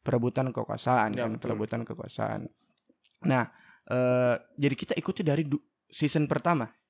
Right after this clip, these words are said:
Speaker 2: Iya, saya lupa berapa itu season pertama tahun dua ribu.
Speaker 1: Aduh.
Speaker 2: Kan season pertama kalau nggak salah itu dua ribu sebelas.
Speaker 1: Ah,
Speaker 2: Kalau nggak
Speaker 1: ah.
Speaker 2: salah ya,
Speaker 1: Ah.
Speaker 2: teman-teman kalau misalnya dengerin <laughs> dan
Speaker 1: <laughs>
Speaker 2: salah,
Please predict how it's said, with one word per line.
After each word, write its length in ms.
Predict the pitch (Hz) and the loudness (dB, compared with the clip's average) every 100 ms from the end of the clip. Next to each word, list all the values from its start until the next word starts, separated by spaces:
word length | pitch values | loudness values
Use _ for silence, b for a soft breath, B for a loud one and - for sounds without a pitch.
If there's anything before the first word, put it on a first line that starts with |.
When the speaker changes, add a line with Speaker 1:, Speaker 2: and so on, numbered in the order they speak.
| - | -12
Speaker 2:
Iya, 160 | 143 123 | -10 -10
saya 160 | 117 | -12
lupa 220 | 123 147 147 | -14 -12 -14
berapa 480 | 123 113 113 135 - | -14 -14 -14 -16 -20
itu 140 | - | -20
season 320 | - - 117 | -20 -18 -16
pertama 380 | 113 110 117 127 | -16 -16 -18 -18
tahun 320 | 117 107 110 | -18 -18 -16
dua 100 | 110 104 | -14 -14
ribu. 520 | 104 104 110 107 104 104 - | -14 -14 -12 -12 -14 -20 -12
Speaker 1:
Aduh. 240 | 147 135 123 | -10 -8 -4
Speaker 2:
Kan 320 | 151 175 165 | -2 -2 -4
season 260 | 151 139 139 | -8 -8 -8
pertama 300 | 120 135 160 | -6 -6 -6
kalau 140 | 143 | -6
nggak 140 | 120 110 | -6 -6
salah 240 | 135 151 | -6 -6
itu 160 | 147 143 | -8 -8
dua 100 | 120 | -10
ribu 140 | 113 | -10
sebelas. 540 | 107 143 143 110 - - | -12 -10 -8 -10 -12 -8
Speaker 1:
Ah, 260 | - 127 120 | 2 4 4
Speaker 2:
Kalau 100 | 127 | 0
nggak 140 | 117 | 0
Speaker 1:
ah. 80 | 120 | 4
Speaker 2:
salah 160 | 143 123 | 4 4
ya, 160 | 120 | 0
Speaker 1:
Ah. 160 | 127 120 | 0 0
Speaker 2:
teman-teman 320 | 110 127 127 | 0 -4 -6
kalau 160 | 117 113 | -8 -10
misalnya 260 | 135 123 | -10 -8
dengerin 440 | 117 113 127 131 139 | -6 -4 -2 -2 -4
<laughs> 120 | 117 110 | -4 -2
dan 160 | 123 - | -2 -2
Speaker 1:
<laughs> 40 | |
Speaker 2:
salah, 300 | 139 165 139 | -2 -2 -4